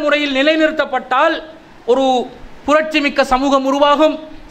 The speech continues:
செழிப்பு மிக்க சமூகம் உருவாகும். அத்தகைய சமூகத்தை தான் நபி ஸல்லல்லாஹு அலைஹி வஸல்லம் அவர்கள் உருவாக்கினார்கள். வறுமையில் வாடிக்கொண்டிருந்த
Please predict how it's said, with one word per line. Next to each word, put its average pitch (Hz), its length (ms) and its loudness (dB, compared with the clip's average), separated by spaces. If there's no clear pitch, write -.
செழிப்பு 320 400 0
மிக்க 285 280 0
சமூகம் 285 340 2
உருவாகும். 294 400 4
அத்தகைய 311 360 2
சமூகத்தை 294 440 2
தான் 262 180 0
நபி 254 140 -6
ஸல்லல்லாஹு 262 300 0
அலைஹி 247 100 -4
வஸல்லம் 240 180 -2
அவர்கள் 233 220 0
உருவாக்கினார்கள். 254 640 0
வறுமையில் 294 560 2
வாடிக்கொண்டிருந்த 285 680 0